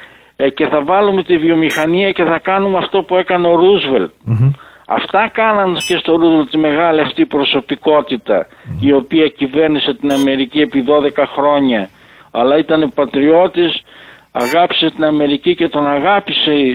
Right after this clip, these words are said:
Speaker 1: η
Speaker 2: Μμμ.
Speaker 1: Αμερικάνη.
Speaker 2: Μμμ.
Speaker 1: Και άφησε την τελευταία του πνοή στο Λευκό Οίκο.
Speaker 2: Ναι.
Speaker 1: Έτσι, και από κάτω το γνωρίζει.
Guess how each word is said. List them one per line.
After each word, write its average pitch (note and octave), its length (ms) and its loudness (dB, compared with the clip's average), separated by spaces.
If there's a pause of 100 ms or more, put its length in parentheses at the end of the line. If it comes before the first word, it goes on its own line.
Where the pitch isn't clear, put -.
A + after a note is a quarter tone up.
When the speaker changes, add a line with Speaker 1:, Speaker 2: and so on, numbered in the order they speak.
(260)
Speaker 1:
η B2+ 80 0
Speaker 2:
Μμμ. C3+ 80 2
Speaker 1:
Αμερικάνη. A#2 720 0
Speaker 2:
Μμμ. G#2+ 240 0 (220)
Speaker 1:
Και D3 120 0
άφησε F3 360 0
την D3 200 -10
τελευταία D#3 540 2
του C3+ 220 -4
πνοή D3 540 0 (720)
στο - 240 -2
Λευκό D3 460 2
Οίκο. D3+ 480 0 (320)
Speaker 2:
Ναι. - 140 -2
Speaker 1:
Έτσι, D3 280 0
και C#3+ 120 2
από C3+ 320 0
κάτω F#3 340 -2
το F#3 100 -4
γνωρίζει. F3+ 680 0